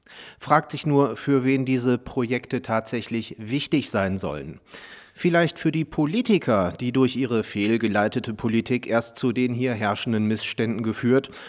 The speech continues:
und unter denen die Menschen hier zu leiden haben. Vielleicht aber auch für das Heer weitestgehend nutzloser Geisteswissenschaftler, die auf dem freien Markt schlicht nicht nachgefragt sind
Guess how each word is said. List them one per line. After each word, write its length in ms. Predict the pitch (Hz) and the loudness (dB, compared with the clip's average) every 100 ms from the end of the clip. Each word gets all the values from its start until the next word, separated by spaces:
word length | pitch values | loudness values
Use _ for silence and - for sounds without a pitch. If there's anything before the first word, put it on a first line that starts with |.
| - | -10
und 180 | 208 220 | 0 2
unter 260 | 185 175 165 | 2 2 2
denen 220 | 156 151 | 0 0
die 100 | 156 | 0
Menschen 420 | 127 131 - 147 | 0 -2 -2 -2
hier 260 | 131 143 139 | -2 -4 -4
zu 180 | - 151 | -2 -2
leiden 480 | 135 180 190 127 | 0 2 2 2
haben. 360 | 92 78 71 - - - - - - - | 0 -4 -8 -14 -18 -18 -18 -20 -20 0
Vielleicht 380 | 185 190 185 | 2 4 2
aber 180 | 160 156 | 2 4
auch 140 | 151 156 | 2 0
für 200 | 165 151 | 0 2
das 300 | 147 - - | 2 0 -4
Heer 440 | 113 113 117 104 | -2 0 0 -2
weitestgehend 800 | 95 104 117 - - 117 113 - | -2 -2 -2 -4 2 2 2 -2
nutzloser 680 | 104 117 - 117 113 110 107 | -4 -4 -2 0 2 4 2
Geisteswissenschaftler, 1400 | - 95 - 117 - 117 - 110 120 - 120 113 113 131 | 0 -2 -2 -4 -2 -2 -2 0 -2 0 2 2 2 -2
die 140 | 233 226 | -2 2
auf 200 | 165 - | 0 0
dem 200 | 151 120 | 0 0
freien 380 | - 92 98 90 | -2 0 0 0
Markt 400 | 82 101 - - | 0 -2 -6 -10
schlicht 500 | - 104 101 - - | -8 -4 -6 -6 -8
nicht 280 | 104 - - | -6 -6 0
nachgefragt 680 | 107 - 147 - 107 - 135 | 0 2 -2 4 2 4 4
sind 240 | 147 | 2